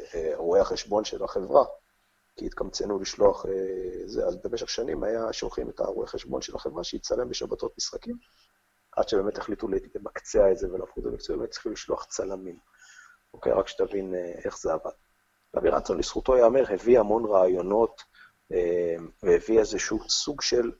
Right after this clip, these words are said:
אה, new journalism, אם אפשר לקרוא לזה ככה, שבו כמה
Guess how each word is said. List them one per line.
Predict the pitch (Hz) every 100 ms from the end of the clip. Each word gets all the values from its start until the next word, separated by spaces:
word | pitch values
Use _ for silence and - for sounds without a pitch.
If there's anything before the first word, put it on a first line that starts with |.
| -
אה, | 107 104 101 - -
new | 127 127 131 156 123
journalism, | 135 123 107 98 92 92 95 - -
אם | 104
אפשר | - -
לקרוא | 104 - 98
לזה | -
ככה, | - - - - _ _ _ _
שבו | - 92 101
כמה | - 143